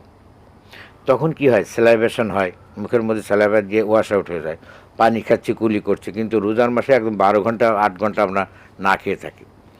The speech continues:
এই সময়টায় যে মুখের ভিতরে যে না খেয়ে থাকার জন্য কি হয়, যে যদি আমরা সেহরি খাওয়ার পরে যদি কোনো খাবার যদি দুই দাঁতের মাঝখানে থাকে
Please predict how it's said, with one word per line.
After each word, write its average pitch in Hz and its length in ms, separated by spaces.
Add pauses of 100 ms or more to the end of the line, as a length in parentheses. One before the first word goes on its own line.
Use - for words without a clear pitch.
(680)
এই 151 180
সময়টায় 180 420
যে 175 160
মুখের 156 340
ভিতরে 151 240
যে 151 100
না 107 240
খেয়ে 139 220
থাকার 123 340
জন্য 117 240
কি 120 160
হয়, 117 300 (600)
যে 92 180 (180)
যদি 147 360
আমরা 127 340
সেহরি 117 380
খাওয়ার 104 300 (120)
পরে 82 280 (220)
যদি 107 180
কোনো 131 240
খাবার 117 440
যদি 107 260
দুই 95 260
দাঁতের 92 300
মাঝখানে 87 480
থাকে - 380